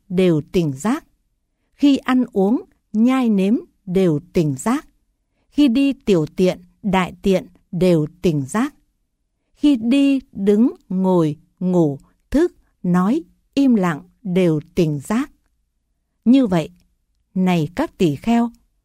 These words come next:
là tỷ kheo tỉnh giác. Này các tỷ kheo, tỷ kheo cần phải chú chánh niệm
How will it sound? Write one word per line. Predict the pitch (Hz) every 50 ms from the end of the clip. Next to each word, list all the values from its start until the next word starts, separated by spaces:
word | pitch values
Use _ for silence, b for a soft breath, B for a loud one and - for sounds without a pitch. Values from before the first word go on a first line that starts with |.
| _ _ _
là | - 208 202 208 196 170 175 -
tỷ | - 180 160 147
kheo | 139 - - 247 247 240 240 220 - _ -
tỉnh | 202 180 156 139 123
giác. | 131 - 196 214 269 - _ _ _ _ _ _ _ _ _ _ _ _ _ _ _ _ _ _ _ _ _ _ _ -
Này | 226 214 202 196 185 175 165 151 -
các | 285 339 - -
tỷ | 214 175 147
kheo, | 139 - 240 247 247 240 233 - _ _ _ _ _ _ _ _ _ _ _ _ _ _ _ _
tỷ | - 220 196 165
kheo | 147 - 247 277 277 277 269 _ -
cần | 208 190 165
phải | - - 170 151 - -
chú | - 196 185 240 330 - _
chánh | - 208 185 254 339 320
niệm | 226 180 170 -